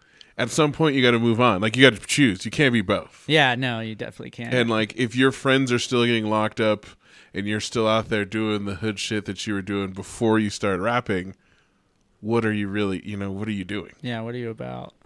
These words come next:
Speaker 2: <laughs>
Speaker 1: Like, and that, the thing is, like, they're just about money and, like, for the sake of money.
Speaker 2: And, well, they're also about clicks, and they're also about followers.
Speaker 1: Right.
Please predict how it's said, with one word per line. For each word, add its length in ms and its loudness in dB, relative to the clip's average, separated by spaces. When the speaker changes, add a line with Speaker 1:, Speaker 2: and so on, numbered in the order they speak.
Speaker 2:
<laughs> 800 -8
Speaker 1:
Like, 200 -6
and 140 -2
that, 240 -2
the 100 -4
thing 220 -2
is, 100 -2
like, 200 -6
they're 100 -4
just 180 -8
about 320 -2
money 380 -4
and, 240 -10
like, 180 -10
for 140 -8
the 80 -6
sake 280 -6
of 120 -10
money. 140 -2
Speaker 2:
And, 260 -2
well, 300 0
they're 200 0
also 380 0
about 340 -6
clicks, 600 -4
and 200 -8
they're 120 -4
also 320 -4
about 440 -6
followers. 920 -4
Speaker 1:
Right. 300 4